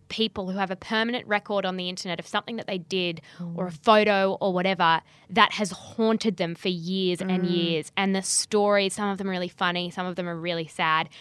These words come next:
Speaker 1: And I was gripped. It was so clever. It's so well done. And every time you listen to an episode, you're like, "I'm not gonna care about this." And by the end, you're just so into it.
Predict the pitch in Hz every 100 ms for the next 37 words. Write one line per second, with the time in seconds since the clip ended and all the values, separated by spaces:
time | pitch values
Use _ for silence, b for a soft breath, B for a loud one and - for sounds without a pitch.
0 | B B 208 202 196 180 175 180 175 -
1 | 175 185 180 - - - - 202 202 -
2 | - 220 208 214 214 - _ - 233 220
3 | 214 214 - 196 226 214 208 208 196 196
4 | 190 185 190 B B B 180 - 214 226
5 | 220 208 208 196 196 190 185 190 175 190
6 | - 180 185 170 - 202 240 - 147 -
7 | 165 151 - 170 185 - 165 156 151 135
8 | 151 175 - 127 - - 151 147 151 226
9 | 311